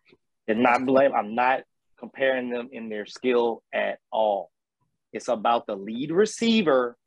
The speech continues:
with a star quarterback. That's what I'm saying.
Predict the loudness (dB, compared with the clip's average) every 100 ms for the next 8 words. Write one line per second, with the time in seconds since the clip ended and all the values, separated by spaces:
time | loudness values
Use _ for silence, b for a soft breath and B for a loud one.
0 | _ -10 -8 -8 -12 -14 -2 2 4 2
1 | 0 -6 -4 -2 -2 -6 -8 -12 -16 -20
2 | _ _ _ -10 -10 -6 -4 -4 -6 -6
3 | -2 0 -2 -8